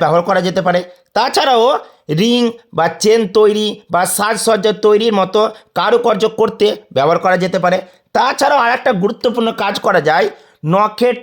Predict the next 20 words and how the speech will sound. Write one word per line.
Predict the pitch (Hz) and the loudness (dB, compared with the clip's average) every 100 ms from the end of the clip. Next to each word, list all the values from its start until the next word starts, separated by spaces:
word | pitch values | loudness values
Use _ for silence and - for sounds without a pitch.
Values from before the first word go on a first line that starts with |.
| - | -10
টুকরো | - 247 247 247 170 | -6 -4 0 2 2
যদি | 147 151 214 226 - _ 143 165 | 0 0 -2 -4 -14 _ -2 0
নেল | 202 233 233 | 2 0 0
কাটারে | - 190 196 185 214 | -2 -2 0 2 2
বা | 190 180 | 2 0
নখ | 185 196 - | 0 -2 -4
কাটারে | 180 185 180 165 | -2 -2 -2 -4
আটকে | 202 - 165 | -6 -2 -2
যায়, | 127 131 170 - - _ | 0 0 0 -4 -12 _
তবে | 185 233 | 0 2
আমরা | 226 175 151 185 - - _ | 0 0 0 0 -2 -14 _
এই | 214 233 - - | 0 0 -2 -12
ফুটোটা | - 190 214 220 202 156 | -4 -2 0 0 0 -2
দিয়ে | 151 202 - - - 127 | 0 0 -2 -10 -14 -4
বের | 139 190 208 - | 0 0 -2 -2
করে | 190 220 - _ _ - | -2 -2 -6 _ _ -4
আনতে | 151 123 | -2 -2
পারি। | 101 95 87 - _ _ - | -2 -4 -6 -16 _ _ -4
তাছাড়াও | 220 - 269 269 226 320 - _ _ 175 | -4 -2 0 2 2 2 -4 _ _ -4
অ্যালুমিনিয়াম | 202 254 254 254 214 208 | 0 2 2 0 0 -2